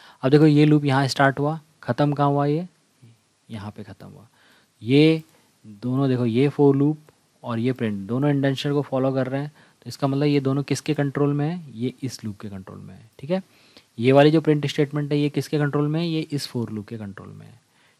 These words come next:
ठीक है, क्योंकि ये यहाँ पे इंडेंशन को फॉलो कर रही है।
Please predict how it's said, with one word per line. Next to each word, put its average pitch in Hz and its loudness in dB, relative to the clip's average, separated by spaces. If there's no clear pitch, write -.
ठीक 143 -8
है, 160 2
क्योंकि 131 -6
ये 131 -2
यहाँ 117 -4
पे 131 -8
इंडेंशन 113 -8
को 127 -10
फॉलो 107 -10
कर - -18
रही - -20
है। - -20